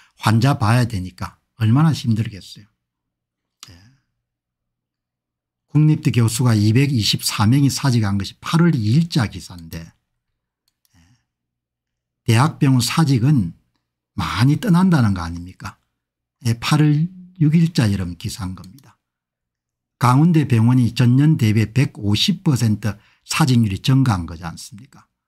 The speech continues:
예. 떠나는 이유는 간단합니다. 예, 의대 교수 할 의미가 없다는 겁니다.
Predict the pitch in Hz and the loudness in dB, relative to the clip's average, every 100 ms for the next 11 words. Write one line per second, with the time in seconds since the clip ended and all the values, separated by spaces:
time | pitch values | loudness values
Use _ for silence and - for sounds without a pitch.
0 | _ _ _ 98 _ _ _ _ _ _ | _ _ _ _ _ _ _ _ _ _
1 | - 180 196 180 113 143 156 - 90 135 | 0 2 4 4 4 4 2 0 -2 0
2 | 143 127 131 135 87 _ _ _ _ _ | 2 2 2 -2 -6 _ _ _ _ _
3 | - 90 - 131 156 160 123 117 113 143 | -20 -8 0 2 4 4 2 2 2 2
4 | 120 110 120 175 107 - 135 139 98 87 | 4 4 4 2 0 0 2 2 0 -4
5 | 123 - | -12 -20